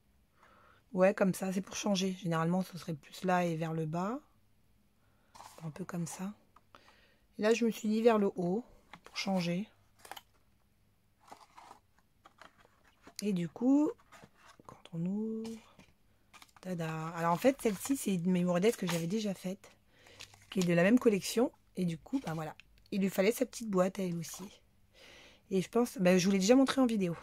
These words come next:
Donc, euh, je vous la remonte pour celles qui n'ont pas vu. Donc ça, c'est pas la Memory Dex de, euh, K S Craft.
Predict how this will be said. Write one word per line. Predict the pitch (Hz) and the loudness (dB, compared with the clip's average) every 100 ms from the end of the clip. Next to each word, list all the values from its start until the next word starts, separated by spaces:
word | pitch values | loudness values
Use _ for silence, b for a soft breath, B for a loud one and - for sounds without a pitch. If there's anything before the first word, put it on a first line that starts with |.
| - _ _ _ _ _ _ - _ _ _ _ - _ - 185 | -16 _ _ _ _ _ _ -20 _ _ _ _ -20 _ -6 0
Donc, | 185 - | 0 0
euh, | 170 | 0
je | |
vous | 190 | 4
la | 202 | 6
remonte | 175 170 233 | 6 4 0
pour | 185 | -4
celles | - 175 | -10 -8
qui | 180 | -6
n'ont | 170 | -6
pas | 170 | -6
vu. | 165 180 247 - - - - _ _ _ _ B B B B B B B - | -10 -10 -12 -16 -20 -20 -20 _ _ _ _ B B B B B B B -4
Donc | 175 | -2
ça, | - 269 | 2 2
c'est | - | 0
pas | 190 247 254 | 0 4 6
la | |
Memory | 214 190 180 175 | 6 4 2 2
Dex | 180 233 190 | 0 0 -4
de, | 170 196 - _ _ _ _ _ _ - | -6 -6 -8 _ _ _ _ _ _ -6
euh, | 180 170 165 | -2 -2 -4
K | - | -4
S | 185 - | -4 -6
Craft. | - 170 - | -20 -20 -20